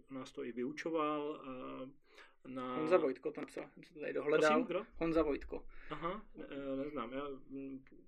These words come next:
Speaker 2: No jasně,
Speaker 1: těch terapeutů je
Speaker 2: v oboru je
Speaker 1: obrovskou-,
Speaker 2: mraky.
Speaker 1: obrovské množství, no. Ale to jsou třeba jakoby lidé, kteří opravdu mají jako dlouholeté zkušenosti, dělají to dobře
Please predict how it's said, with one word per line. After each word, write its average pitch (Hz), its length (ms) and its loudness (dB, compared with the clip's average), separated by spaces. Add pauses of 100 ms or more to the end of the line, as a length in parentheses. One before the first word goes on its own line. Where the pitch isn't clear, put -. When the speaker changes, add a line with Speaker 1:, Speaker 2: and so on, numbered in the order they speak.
Speaker 2:
No 165 60 4
jasně, 151 160 8
Speaker 1:
těch 156 100 2
terapeutů 143 360 4
je 131 260 4
Speaker 2:
v - 60 -6
oboru 143 280 10
je 143 140 10
Speaker 1:
obrovskou-, 135 360 2
Speaker 2:
mraky. 135 260 0
Speaker 1:
obrovské 135 460 -4
množství, 131 380 -8
no. 104 160 -14 (520)
Ale 139 440 4
to 139 120 2
jsou 151 180 -2
třeba 143 440 -2
jakoby 139 260 -4
lidé, 135 220 2
kteří 135 300 -2
opravdu 131 320 0
mají 131 360 -2
jako 131 400 -4 (200)
dlouholeté 131 560 0
zkušenosti, - 460 -8
dělají 120 300 -2
to 139 120 -6
dobře 131 460 2